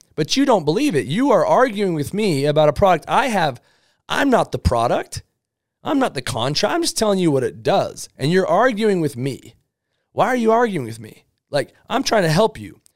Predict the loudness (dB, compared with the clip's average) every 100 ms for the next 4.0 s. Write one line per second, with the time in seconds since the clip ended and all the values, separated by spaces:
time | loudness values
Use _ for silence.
0 | _ _ -4 0 2 4 4 2 -6 -18
1 | -8 -4 2 2 2 0 0 0 -2 -2
2 | 0 0 0 2 2 2 -2 -4 -2 -4
3 | -2 0 0 0 0 -2 -2 -2 -4 -6